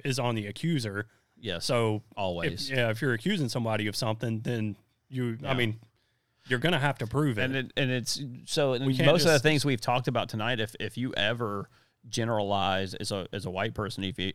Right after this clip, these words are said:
Speaker 2: if you ever generalized any other racial demographic in the way that they do, and she just did, they,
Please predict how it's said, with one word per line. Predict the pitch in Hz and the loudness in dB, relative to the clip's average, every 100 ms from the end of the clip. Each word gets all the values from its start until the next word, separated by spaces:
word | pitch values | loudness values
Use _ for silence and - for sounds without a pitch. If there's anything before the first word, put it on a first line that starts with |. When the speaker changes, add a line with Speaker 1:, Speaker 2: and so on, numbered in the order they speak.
| - | -6
Speaker 2:
if | 104 | -6
you | 101 | -2
ever | 101 107 | -2 -2
generalized | 92 101 101 98 95 92 90 | -2 -2 0 0 0 0 -2
any | 80 98 95 | -4 -2 0
other | 92 92 92 151 226 | 0 -2 -4 -8 -12
racial | 98 95 98 | -6 -4 -4
demographic | 90 87 92 90 95 101 | -4 -6 -2 0 0 -2
in | 92 | -4
the | |
way | 92 92 | -2 -2
that | 90 - | -4 0
they | 95 | 0
do, | 87 98 101 | 2 0 -2
and | 87 | -2
she | - 107 | -4 -4
just | 101 90 85 | -2 -2 -2
did, | 82 85 95 110 - _ _ _ _ - | -4 0 0 0 -6 _ _ _ _ -8
they, | 90 | -8